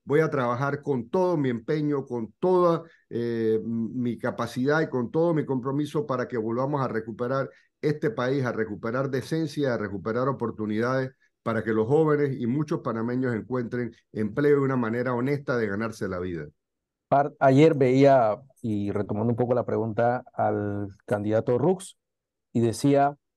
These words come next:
Speaker 2: "Parte del acuerdo con el Partido Panameñista era que Cambio Democrático ponía al vicealcalde". Entonces,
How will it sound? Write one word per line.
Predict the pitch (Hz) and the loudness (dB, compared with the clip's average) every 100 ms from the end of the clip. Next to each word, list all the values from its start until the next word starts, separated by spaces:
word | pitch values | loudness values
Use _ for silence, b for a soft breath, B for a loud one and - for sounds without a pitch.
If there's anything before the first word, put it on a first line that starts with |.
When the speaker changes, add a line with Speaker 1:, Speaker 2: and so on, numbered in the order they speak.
| _ - | _ 0
Speaker 2:
"Parte | 160 170 | 0 2
del | 180 147 | 0 2
acuerdo | 120 151 160 | 2 0 2
con | 156 131 | 2 2
el | |
Partido | 117 117 127 143 | 0 0 2 2
Panameñista | 135 117 113 131 156 - 175 180 - | 2 -2 0 2 2 2 2 2 -2
era | 131 139 | 0 0
que | 127 104 | 0 -2
Cambio | 143 143 143 | -2 2 2
Democrático | 123 110 104 143 151 165 156 160 160 | 2 -2 -2 0 0 -2 -2 -2 -2
ponía | - 113 120 135 139 143 - _ _ _ - | -4 -4 0 2 2 0 -8 _ _ _ -4
al | 120 | -4
vicealcalde". | 107 - 101 - 98 82 - _ _ _ _ _ _ - | -4 -4 -4 0 0 -2 -16 _ _ _ _ _ _ -8
Entonces, | 110 98 104 101 120 120 | -6 -2 -2 2 0 -2